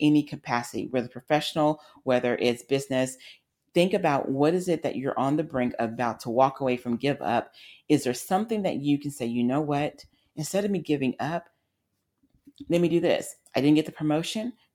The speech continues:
Let me understand why, because I'm on the brink of, hey, I'm done. I'm tapping out. I've done everything I could possibly can do." Well, have you ever done an assessment on yourself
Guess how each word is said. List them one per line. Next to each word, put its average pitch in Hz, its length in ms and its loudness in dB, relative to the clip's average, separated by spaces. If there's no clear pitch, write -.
Let 143 160 2
me 143 120 4
understand 135 420 -2
why, 147 220 4
because 143 280 -2
I'm 131 160 2
on 135 80 2
the 131 60 2
brink 135 260 0
of, 131 160 4
hey, 123 400 2
I'm 127 180 0
done. 139 240 2
I'm 127 80 0
tapping 131 360 -4
out. 131 220 0
I've 120 100 2
done 131 160 2
everything 135 260 2
I 127 40 2
could - 120 -18
possibly 131 300 -4
can 123 160 -4
do." 135 300 -4
Well, 156 480 2
have 143 180 -2
you 139 120 0
ever 156 220 4
done 147 220 0
an 135 100 2
assessment 135 420 -4
on 123 100 0
yourself 120 360 -2